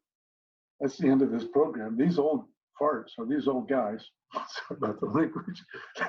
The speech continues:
<laughs> they, they're interested in prostate cancer. And, um, so, but not the brain. Uh, so I went back, uh,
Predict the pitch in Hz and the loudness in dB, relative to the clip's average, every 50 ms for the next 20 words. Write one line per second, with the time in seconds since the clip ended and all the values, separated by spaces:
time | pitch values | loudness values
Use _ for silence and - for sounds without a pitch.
0 | - - - 131 - - - 196 202 - - - - - - - - - - _ | -6 -6 -8 -8 -6 0 0 0 0 0 -8 -14 -18 -20 -18 -18 -18 -20 -20 _
1 | _ _ _ _ _ - 127 113 143 185 190 165 160 160 160 - - - - 160 | _ _ _ _ _ -10 -2 0 2 4 4 4 2 0 0 -2 -4 -4 -2 0
2 | 131 131 127 117 - 143 160 170 165 - - 107 95 - - 104 90 80 - _ | 0 0 0 -2 0 0 0 0 0 -2 -8 -10 -10 -10 -14 -14 -14 -16 -18 _
3 | _ _ _ _ _ _ _ _ _ _ _ _ _ _ _ _ _ _ _ _ | _ _ _ _ _ _ _ _ _ _ _ _ _ _ _ _ _ _ _ _
4 | _ _ _ - 131 123 117 123 123 113 123 123 120 120 117 113 113 113 107 - | _ _ _ -8 -4 0 2 2 2 4 4 4 2 2 0 -2 -4 -6 -10 -14
5 | _ _ _ _ _ _ _ _ _ _ _ _ _ _ _ _ _ _ _ _ | _ _ _ _ _ _ _ _ _ _ _ _ _ _ _ _ _ _ _ _
6 | _ _ - - 147 135 127 120 127 113 113 127 131 123 - 120 104 135 139 131 | _ _ -6 0 0 0 2 2 0 0 2 0 0 0 -2 -4 0 0 0 0
7 | 120 113 120 120 - - _ _ _ _ _ _ _ _ _ _ _ _ _ _ | 0 -2 -4 -6 -8 -12 _ _ _ _ _ _ _ _ _ _ _ _ _ _
8 | _ _ _ _ _ _ _ _ _ - - 269 214 170 - - - - 165 147 | _ _ _ _ _ _ _ _ _ -6 0 2 2 2 2 -2 0 2 4 6
9 | 143 139 139 147 151 143 - - _ _ - - - - - - 143 131 143 139 | 6 6 6 4 2 0 -2 -14 _ _ -16 -16 -14 -14 -10 -2 2 2 2 2
10 | 135 139 135 139 139 135 - - - - - - - - _ _ _ - 131 127 | 2 2 2 2 2 0 -4 -14 -20 -20 -20 -20 -20 -20 _ _ _ -2 -2 0
11 | 120 123 | 0 0